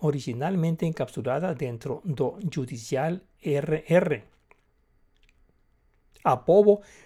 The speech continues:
originalmente encapsulado dentro de judicial R R. Agora seria formado pelo universidade D R, judicial R R e média P R R. O judicial R R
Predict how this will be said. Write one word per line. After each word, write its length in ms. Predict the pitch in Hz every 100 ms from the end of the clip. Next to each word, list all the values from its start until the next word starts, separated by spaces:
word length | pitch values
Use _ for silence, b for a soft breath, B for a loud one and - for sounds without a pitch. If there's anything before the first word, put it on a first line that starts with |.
| B
originalmente 720 | 151 139 143 156 170 185 190 180
encapsulado 680 | 165 - 151 127 156 190 175
dentro 440 | 123 139 - 123
de 220 | 131 120
judicial 560 | 127 131 131 107 139 165 -
R 260 | 143 135
R. 280 | 113 139 95 - - _ _ _ _ _ _ - B B B
Agora 460 | - 147 127 160 208
seria 260 | 165 143 151
formado 540 | 156 131 127 143 180
pelo 320 | 180 127 127
universidade 880 | 156 143 113 107 - 104 - 135 190
D 240 | 139 131
R, 300 | 117 139 226 202
judicial 540 | 131 127 113 120 131
R 340 | 180 147 127 139
R 400 | 120 131 147 -
e 80 | 135
média 540 | 120 147 202 147 120 - _
P 240 | 131 139 131
R 200 | 110 95
R. 340 | 117 170 135 - B B B B -
O 160 | 160 151
judicial 760 | 139 127 123 - 131 175 214 - -
R 260 | 160 170 139
R 360 | 127 156 214